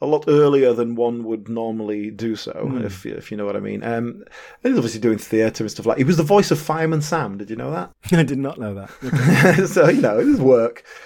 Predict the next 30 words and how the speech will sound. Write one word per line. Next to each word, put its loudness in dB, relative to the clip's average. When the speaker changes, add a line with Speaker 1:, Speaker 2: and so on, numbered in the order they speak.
Speaker 1:
But 2
it 0
does 2
feel 2
like 4
he -2
made 4
a 6
deliberate 0
and -4
conscious -4
choice -4
to -6
step -4
away -4
rather 0
than -2
the -2
work 0
wasn't -4
there. -2
I -4
don't -8
know -2
if -8
I'm -6
reading -6
that -8
correctly. -8
Speaker 2:
Mm. -4